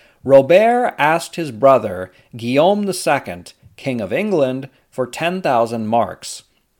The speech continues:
This might seem like an odd request, given that the two had literally warred against each other for their father's domains,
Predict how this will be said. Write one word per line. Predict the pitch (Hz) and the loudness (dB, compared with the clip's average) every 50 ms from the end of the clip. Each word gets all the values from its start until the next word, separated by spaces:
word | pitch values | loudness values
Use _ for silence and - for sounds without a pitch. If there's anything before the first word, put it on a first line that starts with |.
| _ _ _ - | _ _ _ 0
This | 139 214 254 247 - | 2 2 2 0 -2
might | 190 156 135 123 110 - | -4 -2 -2 -4 -4 -6
seem | - - 139 131 127 123 120 | -8 -8 -6 -6 -4 -4 -4
like | 110 104 104 - | -4 -4 -6 -6
an | 104 95 - - | -10 -8 -2 2
odd | 165 190 220 226 156 | 2 2 2 2 0
request, | 185 - - - 196 - 85 98 123 - - - - _ _ _ _ _ 107 | -4 -10 -8 -6 -6 -6 -4 -4 -6 -8 -10 -18 -20 _ _ _ _ _ -4
given | 120 147 143 147 143 127 | -2 -2 0 0 -2 -4
that | 117 110 | -6 -6
the | - 104 95 | -8 -14 -14
two | - - - 156 160 156 156 156 | -12 -12 -8 -6 -4 -4 -4 -4
had | 123 107 110 98 - | -4 -4 -6 -6 -6
literally | 107 107 120 165 202 208 190 165 139 131 120 120 | -8 -6 -4 -4 -2 0 0 0 0 -2 -2 -4
warred | 107 104 123 151 170 170 151 | -4 -2 2 4 4 4 4
against | 127 101 110 101 98 - - - | 2 -2 -4 -8 -8 -10 -14 -16
each | 95 - - - | -16 -12 -4 0
other | 139 139 139 143 139 139 139 | 2 2 4 4 4 2 2
for | 135 - 110 101 95 | 0 -4 -8 -8 -4
their | 92 90 92 | -4 -4 -4
father's | - - 107 98 95 95 92 90 87 - | -4 -4 -4 -2 -2 -4 -6 -10 -10 -10
domains, | 104 92 104 160 202 214 190 170 156 156 156 156 - | -10 -6 -2 -2 0 0 -2 -2 -4 -6 -10 -12 -14